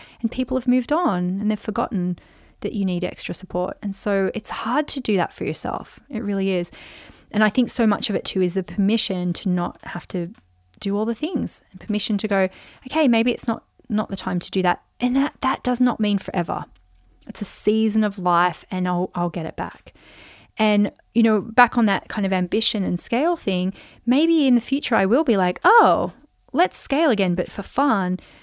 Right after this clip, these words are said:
Whereas I feel like if I'm doing it now from a place of burnout, I'd be doing it from, like, a have to, or, like, it would just feel like a slog, and I don't wanna feel like that. So wherever you're at, if you're going through a tough time, it's not forever,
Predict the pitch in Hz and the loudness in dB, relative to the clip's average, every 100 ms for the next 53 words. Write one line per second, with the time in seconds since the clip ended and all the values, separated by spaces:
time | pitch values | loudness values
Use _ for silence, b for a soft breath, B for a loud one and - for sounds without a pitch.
0 | B - 226 233 247 - 262 262 233 - | B 0 2 2 0 -2 0 2 0 -2
1 | 214 190 185 190 185 180 202 214 262 269 | -2 0 0 -2 -2 -4 0 2 4 4
2 | 214 185 202 180 - 180 - - 185 202 | 4 2 -2 -4 -4 -6 -6 -2 0 2
3 | 175 165 B B B 196 185 190 180 180 | 0 -2 B B B -6 -2 -2 0 0
4 | 175 175 - 175 175 175 - _ - - | 0 -4 -6 -6 -4 -4 -8 _ -12 -10
5 | - 185 - - - 175 196 - 170 170 | -6 -4 -6 -6 -4 -2 -2 -4 -4 -6
6 | b b b b b - 330 339 330 370 | b b b b b -4 -4 -2 -2 -2
7 | - 330 320 302 - 370 330 202 - 226 | 0 2 2 0 -2 2 2 0 -4 -4
8 | 220 226 240 214 240 233 - 175 90 - | -2 0 0 0 0 0 -2 -4 -6 -8
9 | - - - B B B B B B - | -6 -6 -8 B B B B B B -4
10 | - 233 220 - - 208 233 262 302 277 | 4 6 6 4 -6 -2 2 4 2 2
11 | 208 190 - 208 185 - 180 185 190 196 | 2 0 2 0 0 -2 -4 0 0 -2
12 | - 175 - 190 - - 285 233 247 247 | -4 -6 -6 -10 -8 -2 0 2 0 -2
13 | - 320 - - 190 175 175 202 | 2 2 0 0 0 2 2 0